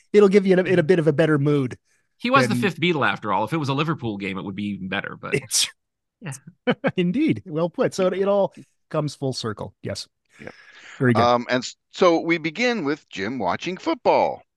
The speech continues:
Speaker 1: Mm-hmm.
Speaker 3: Um, not the soccer version,
Speaker 1: Nope.
Speaker 3: but American football, presumably the N F L.
Speaker 1: I guess, yeah.
Speaker 3: And calling his bookie.
Speaker 1: Yep.
Speaker 3: Um, you know, a-, and, uh, he's,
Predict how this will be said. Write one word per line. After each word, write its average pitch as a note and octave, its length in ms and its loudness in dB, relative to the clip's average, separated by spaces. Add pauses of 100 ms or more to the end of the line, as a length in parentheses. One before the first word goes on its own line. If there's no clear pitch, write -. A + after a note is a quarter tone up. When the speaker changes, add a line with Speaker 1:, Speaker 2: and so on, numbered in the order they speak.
(100)
Speaker 1:
Mm-hmm. F#3+ 220 6
Speaker 3:
Um, E2+ 340 -6 (220)
not F2+ 320 -6
the - 80 -16
soccer C#3 320 -2
version, D#2 380 -14 (300)
Speaker 1:
Nope. F#2+ 220 2 (640)
Speaker 3:
but - 60 -4
American D#3 380 -4
football, - 400 -12 (520)
presumably A2+ 520 -4
the F2 140 -8
N D#2 100 -8
F D2 140 -8
L. E2 240 -4 (180)
Speaker 1:
I A#2 140 -4
guess, A#2 420 -6
yeah. A#2 120 -2 (760)
Speaker 3:
And E3+ 340 0
calling C#3 480 -2
his A#2+ 280 -6 (220)
bookie. - 500 -12 (180)
Speaker 1:
Yep. - 120 -14 (680)
Speaker 3:
Um, D#2 680 -10
you D#2+ 80 -16
know, D#2 320 -10
a-, D#2+ 420 -6
and, D#2+ 540 -6
uh, D#2 160 -2
he's, E2+ 240 -4